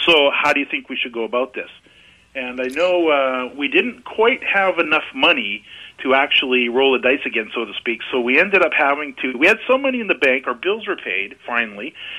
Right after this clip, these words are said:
um, but we decided to sell off the, uh, the Toyota. You remember that day?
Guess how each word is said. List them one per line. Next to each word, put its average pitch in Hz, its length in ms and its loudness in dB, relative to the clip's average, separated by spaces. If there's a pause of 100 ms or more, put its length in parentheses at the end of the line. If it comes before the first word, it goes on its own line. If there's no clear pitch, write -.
(280)
um, 135 560 2 (180)
but 147 140 0
we 147 100 0
decided 175 540 0
to - 80 -6 (120)
sell 170 220 4
off 139 220 2 (180)
the, 127 280 -2
uh, 117 200 -2 (280)
the 123 100 -6
Toyota. 117 400 -4
You 104 60 -8
remember 147 260 -4
that 151 220 0
day? 160 220 0